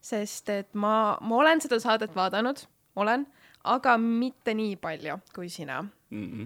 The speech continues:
Speaker 1: Aga ma olen selles suhtes, ma olen kursis, kes seal on.
Speaker 2: <laughs>
Speaker 1: Kuule, ma töötan meedias, ma teen nagu uudiseid ka selles saates peaaegu iga päev, nii et ma, ma selles suhtes, ma tean nagu, mis seal toimub. Mul on siuke tunne, ma isegi ei pea seda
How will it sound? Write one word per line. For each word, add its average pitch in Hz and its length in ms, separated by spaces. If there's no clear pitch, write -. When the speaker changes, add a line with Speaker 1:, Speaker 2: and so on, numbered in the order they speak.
Speaker 1:
Aga 240 160
ma 262 140
olen 269 160
selles 302 180
suhtes, - 160
ma 262 140
olen 269 100
kursis, 320 400
kes - 220
seal 196 180
on. 240 220
Speaker 2:
<laughs> - 180
Speaker 1:
Kuule, 302 160
ma 403 80
töötan 453 400
meedias, 240 560
ma 277 140
teen 330 180
nagu 254 160
uudiseid 196 500
ka 220 160
selles 190 320
saates 190 400
peaaegu 185 240
iga 190 240
päev, 175 240
nii 175 160
et 185 160
ma, 202 160
ma 196 160
selles 226 220
suhtes, - 180
ma 196 80
tean 220 460
nagu, 180 180
mis 180 160
seal 180 160
toimub. 185 320
Mul 247 160
on 262 60
siuke 277 180
tunne, 240 160
ma 220 60
isegi 196 180
ei - 60
pea 202 100
seda 196 160